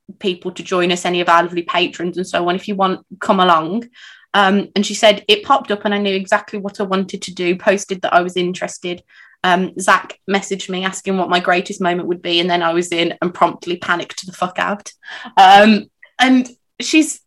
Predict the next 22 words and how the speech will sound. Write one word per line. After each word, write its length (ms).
and 140
she's 180
still 360
here. 180
She's 300
still 260
part 360
of 100
the 100
Down 240
the 80
Pub 380
gang. 560
She 260
came 380
over 280
to 160
the 80
U 260
K 360
in 100
October 800